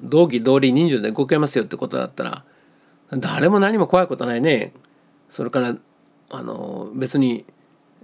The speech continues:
どんな立場の人でもね、男性、男性でも女性でも、若い人も年寄りでも、病気してる人もそうでない人でも、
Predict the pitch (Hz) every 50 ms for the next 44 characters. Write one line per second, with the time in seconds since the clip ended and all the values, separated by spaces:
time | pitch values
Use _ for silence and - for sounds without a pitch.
0 | - - _ _ - 139 160 156 139 117 110 131 131 - 120 113 110 - - 127
1 | 139 160 175 151 123 123 120 - 135 123 123 139 143 139 135 135 135 131 139 131
2 | 135 127 120 113 110 127 120 - 131 123 123 120 123 117 110 104 - 131 - _
3 | - - - 131 143 135 135 131 127 117 113 - - 117 - - 139 131 117 101
4 | 107 107 101 98 - 127 135 135 131 135 127 - - 143 127 131 139 127 113 -
5 | - 135 107 120 113 113 - - - - 90 - - - -